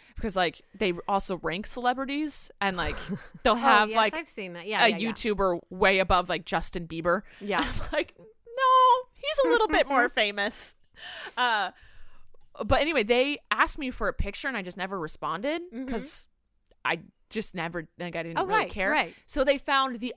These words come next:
Speaker 1: ugliest photo of me that they
Speaker 2: <laughs>
Speaker 1: possibly could, 'cause apparently, and they asked Jessica for it too. They texted,
Speaker 2: Really?
Speaker 1: Je-, they emailed Jessica, and they saw her at VidCon, and they're like, "We're famous birthdays.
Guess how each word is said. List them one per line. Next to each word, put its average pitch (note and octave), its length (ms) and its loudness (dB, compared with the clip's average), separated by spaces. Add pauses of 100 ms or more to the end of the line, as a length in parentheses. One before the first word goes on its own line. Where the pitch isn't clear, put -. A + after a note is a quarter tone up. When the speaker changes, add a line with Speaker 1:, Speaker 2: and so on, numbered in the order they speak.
Speaker 1:
ugliest D#4+ 580 2
photo B3 520 2
of G#3 120 -2
me G#3+ 180 0
that F#3+ 200 2
they A3 140 4
Speaker 2:
<laughs> - 40 -10
Speaker 1:
possibly G#3+ 600 0
could, G#3+ 340 -2
'cause G3+ 120 -4
apparently, A3+ 560 0 (300)
and D4 140 2
they E4+ 60 6
asked D4+ 320 2
Jessica F#4 460 2
for B3 280 4
it - 100 -4
too. - 400 4 (260)
They E4+ 100 0
texted, C#4+ 340 0
Speaker 2:
Really? - 100 -2
Speaker 1:
Je-, - 100 -4 (100)
they C#4 180 -2
emailed D#4+ 300 -8
Jessica, F4 460 -4
and G#3+ 140 -2
they G#3+ 60 -6
saw D4 220 -6
her C#4 160 -4
at G#3 100 -8
VidCon, C#4+ 340 -10
and F#3+ 80 -14
they're F#3+ 80 -6
like, G3 200 -8
"We're C4 100 0
famous D4 400 -4
birthdays. A#3 460 0